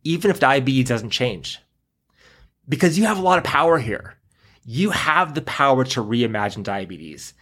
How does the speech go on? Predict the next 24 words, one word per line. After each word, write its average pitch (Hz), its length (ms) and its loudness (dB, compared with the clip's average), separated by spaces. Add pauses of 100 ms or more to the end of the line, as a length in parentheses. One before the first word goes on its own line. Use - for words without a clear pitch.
(280)
and 139 180 -4
change 156 760 0 (140)
how - 240 2
you 143 160 2
think 165 240 -4
about 170 220 4
it 180 100 2
and 127 80 -10
how 139 180 2
you 147 120 2
approach 135 340 -2
it. - 200 -8 (880)
And 151 120 2
if 147 120 -2
you're 160 120 4
able 180 140 4
to 131 80 0
do 170 160 -2
that, 123 480 0 (340)
the 131 100 0
results 147 460 4
will 139 120 2
be 110 60 -4
magical. 110 520 -2